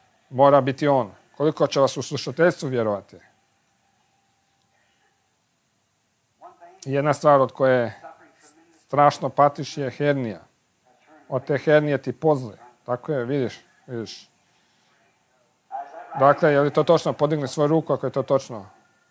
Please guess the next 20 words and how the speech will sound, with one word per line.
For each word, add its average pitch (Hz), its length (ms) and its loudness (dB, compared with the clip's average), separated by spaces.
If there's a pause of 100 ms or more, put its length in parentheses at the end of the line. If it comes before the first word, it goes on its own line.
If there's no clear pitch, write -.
(160)
Od 120 100 -10
toga 135 240 0
mu 127 120 -2
pozli, 127 520 0
vidite, 117 420 -8
sruši. 139 500 -8 (1000)
Vjerujete 135 420 2
li? 160 180 2 (1300)
To 175 120 6
je 156 120 6
još 156 200 2
jedna 156 200 2
stvar. 143 320 2 (220)
Imaš 147 340 -4
mrlju 160 320 4
na 135 100 0
desnoj 147 360 0
strani 147 340 0
svoga 143 320 0
lica. 139 420 -2